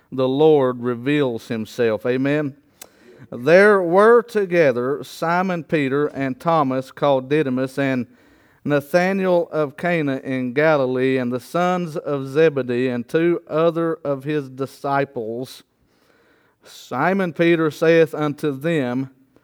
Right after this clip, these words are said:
"I go a fishing." They say unto him, "We go also with thee." I don't have time to preach that sermon, but be careful because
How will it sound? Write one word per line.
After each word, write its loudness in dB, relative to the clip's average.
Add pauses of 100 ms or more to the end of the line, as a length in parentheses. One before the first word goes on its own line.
(480)
"I 4
go 2 (1120)
a -2
fishing." -2 (1300)
They 6
say 4
unto 0
him, -2
"We 4
go 4
also 0 (640)
with -2
thee." 0
I 2
don't -2
have -2
time -2
to -4
preach -6
that 0
sermon, -2
but -4
be -2
careful 0
because -4